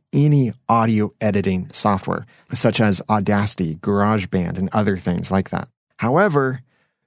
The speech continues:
you may get better results or save time by using tools designed for this exact thing. So this is where you definitely want to go to the show notes if you don't have any of these tools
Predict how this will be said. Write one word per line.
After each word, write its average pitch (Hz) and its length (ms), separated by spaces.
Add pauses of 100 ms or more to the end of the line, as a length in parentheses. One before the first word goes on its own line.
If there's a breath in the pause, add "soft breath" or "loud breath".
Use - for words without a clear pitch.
(200)
you 143 160
may 143 280
get 135 240
better 117 260
results 101 600
or 123 180
save 113 340
time 107 440
by 104 100
using 98 400
tools 98 380
designed 101 800
for - 400
this 87 240
exact 85 460
thing. 92 360 (300 loud breath)
So 113 100
this 113 320
is 127 140
where 107 180
you 101 180
definitely 131 600
want 120 160
to 110 40
go 107 200
to 110 100
the 98 80
show 104 220
notes 92 260
if 98 140
you 101 80
don't 110 260
have 120 240
any 107 160
of 95 120
these 98 200
tools 92 400